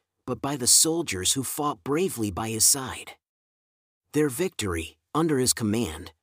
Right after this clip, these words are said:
was a testament to their collective strength and an important chapter in the history of the Civil War.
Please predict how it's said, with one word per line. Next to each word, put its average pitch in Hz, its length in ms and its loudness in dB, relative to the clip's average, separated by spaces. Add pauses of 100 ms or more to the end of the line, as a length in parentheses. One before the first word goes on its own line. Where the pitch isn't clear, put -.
(160)
was 135 200 2
a 131 80 -2
testament 120 680 0
to - 80 -2
their 113 160 0
collective 135 540 -4
strength 127 680 -4
and 123 140 0
an 123 80 2
important 131 560 -2
chapter 139 500 -4
in 113 140 -4
the 107 60 -2
history 123 500 0
of 113 80 -2
the 117 80 0
Civil 110 360 2
War. 104 440 -2